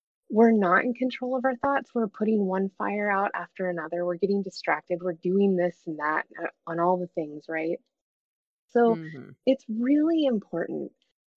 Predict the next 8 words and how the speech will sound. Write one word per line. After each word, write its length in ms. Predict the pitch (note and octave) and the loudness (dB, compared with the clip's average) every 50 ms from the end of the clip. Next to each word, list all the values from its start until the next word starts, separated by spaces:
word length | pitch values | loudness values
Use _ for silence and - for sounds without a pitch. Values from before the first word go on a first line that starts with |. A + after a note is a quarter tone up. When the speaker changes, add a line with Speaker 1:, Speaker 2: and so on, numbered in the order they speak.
| _ - | _ -8
Speaker 1:
to 80 | G#3 | -8
slow 460 | G3 - - _ - F#3+ F3+ F#3+ G3+ | -8 -8 -16 _ 0 2 4 4 4
down, 440 | G3+ F#3 D#3 C#3+ C#3 C#3+ D#3+ E3+ E3+ _ _ _ _ _ _ _ _ _ _ _ - | 4 2 0 -2 -6 -10 -12 -14 -16 _ _ _ _ _ _ _ _ _ _ _ -2
take 180 | C4+ B3+ _ - | -2 -2 _ -2
things 240 | - C#4+ C4+ B3 A#3+ | 0 2 2 2 2
off 280 | G3+ F#3 F3+ - - - | 0 -2 -2 -8 -6 -6
your 120 | G3 F#3+ | -6 -6
plate. 440 | F#3+ _ - F#3+ G3 F#3+ - - | -6 _ -6 -4 -4 -4 -4 -6